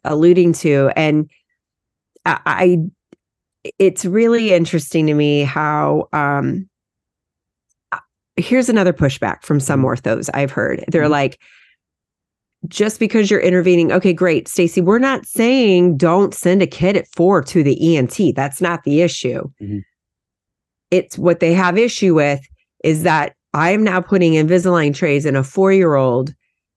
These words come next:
Speaker 1: and creating this broad arch,
Speaker 2: Mm-hmm.
Speaker 1: um, at four.
Speaker 2: Mm-hmm.
Speaker 1: when they're like, "That's really not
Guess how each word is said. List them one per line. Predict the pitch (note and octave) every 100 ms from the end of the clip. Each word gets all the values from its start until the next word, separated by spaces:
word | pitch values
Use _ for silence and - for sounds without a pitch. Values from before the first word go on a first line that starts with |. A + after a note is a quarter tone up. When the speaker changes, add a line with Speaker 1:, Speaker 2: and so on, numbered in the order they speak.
| -
Speaker 1:
and | F3 E3+ D#3+ - _ -
creating | - F#3+ F#3 F3+ F3
this | D3+ C#3
broad | - D#3+ E3+ E3+ F3 E3+
arch, | E3+ D#3+ C#3 - -
Speaker 2:
Mm-hmm. | A#2 A#2+ A2+ G#2 _ _ _ - D#3+
Speaker 1:
um, | D3+ C#3+ C3+ C3 D#3+ - _ _ -
at | D#3 -
four. | - G3+ D3+ B2 B2 _ _ -
Speaker 2:
Mm-hmm. | A2 A2 G#2+
Speaker 1:
when | D#3 F3 F3
they're | E3+
like, | D#3+ D#3 D3 - _
"That's | E3+ E3+
really | G#3 G#3+
not | G3